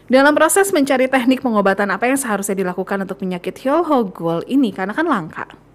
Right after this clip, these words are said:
ratu menemukan sebuah fakta kelam di dalam kerajaan yang berhubungan dengan Ibu Suri. Jadi ternyata Ibu Suri ini ya, sebenarnya bukanlah ratu,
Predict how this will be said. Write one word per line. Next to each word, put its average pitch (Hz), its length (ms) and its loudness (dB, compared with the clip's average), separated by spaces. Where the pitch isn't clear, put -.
ratu 214 320 0
menemukan 233 640 0
sebuah 262 640 -2
fakta 269 320 -2
kelam 196 560 -2
di 202 160 -2
dalam 185 480 -4
kerajaan 175 880 -12
yang 190 320 -4
berhubungan 196 720 -4
dengan 170 400 -8
Ibu 285 480 -2
Suri. 139 640 -6
Jadi 294 400 2
ternyata 233 540 0
Ibu 208 300 -4
Suri 220 500 0
ini 277 560 0
ya, 240 300 -8
sebenarnya 349 480 2
bukanlah 269 840 0
ratu, 285 580 0